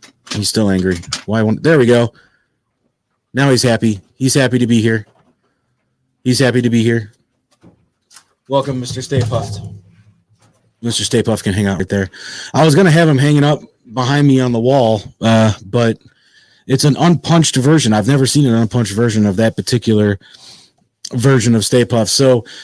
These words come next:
thank you to the person that's still supposed to be in Florida for bringing that back. He's gonna be shocking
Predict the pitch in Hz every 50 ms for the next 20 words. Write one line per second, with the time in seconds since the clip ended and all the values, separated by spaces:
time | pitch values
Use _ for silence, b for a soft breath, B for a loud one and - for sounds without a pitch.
0 | B B B B B - 151 170 170 147 - 160 147 156 147 156 165 156 - 143
1 | 147 131 - - 147 143 - - - 147 143 - - 131 135 143 143 123 - 123
2 | 139 139 135 131 123 - 127 120 139 139 127 127 127 131 127 107 104 127 123 120
3 | 120 - - - - - _ _ _ _ _ - - _ _ _ _ _ _ _
4 | _ _ _ _ _ _ _ _ _ _ _ _ _ _ _ _ - - - 131
5 | 113 127 127 117 113 117 - - 139 127 123 127 131 123 120